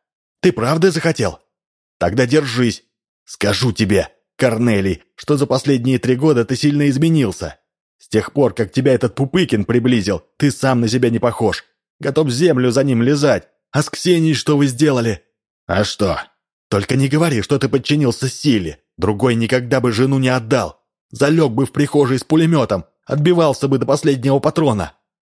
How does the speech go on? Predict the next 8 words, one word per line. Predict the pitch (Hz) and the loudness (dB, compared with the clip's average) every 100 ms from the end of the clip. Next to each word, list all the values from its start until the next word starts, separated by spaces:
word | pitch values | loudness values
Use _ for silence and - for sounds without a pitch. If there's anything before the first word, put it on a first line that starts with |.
| _ | _
А | - 147 | -4 0
ты | 180 | 2
выбрал | 147 160 156 151 | 2 2 0 0
Пупыкина. | 185 175 156 139 117 90 - _ _ _ _ - | 0 2 0 0 -2 -4 -8 _ _ _ _ -4
Ну, | 160 | 0
выбрал | 160 147 196 156 143 113 _ | 0 2 2 2 2 0 _
и | 175 | -4
присмыкайся». | 175 180 185 185 139 123 113 117 95 | 0 2 2 2 2 2 0 -4 -6